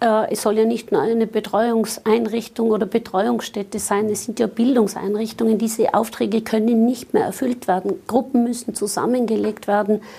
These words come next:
Äh, ich denke, wir werden hier drastischere Schritte uns überlegen müssen,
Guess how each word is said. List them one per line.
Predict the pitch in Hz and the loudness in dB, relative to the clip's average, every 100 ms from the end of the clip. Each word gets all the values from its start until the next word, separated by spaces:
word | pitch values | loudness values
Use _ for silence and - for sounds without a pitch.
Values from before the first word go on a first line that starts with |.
| - - - - | -18 -18 -8 0
Äh, | 214 - | 2 2
ich | - - | -2 0
denke, | 202 247 269 | 2 2 0
wir | 220 196 | 2 2
werden | 185 196 262 | 0 0 2
hier | 220 247 | 4 2
drastischere | 247 185 208 - 240 - 233 214 196 | 0 -4 -4 -4 -4 0 -2 2 0
Schritte | - 247 240 262 240 - - - - | 0 -2 0 0 0 -6 -20 -18 0
uns | 240 247 | 2 4
überlegen | 220 202 185 190 240 247 202 | 2 2 4 4 4 4 6
müssen, | 226 285 - 302 294 | 4 4 4 4 4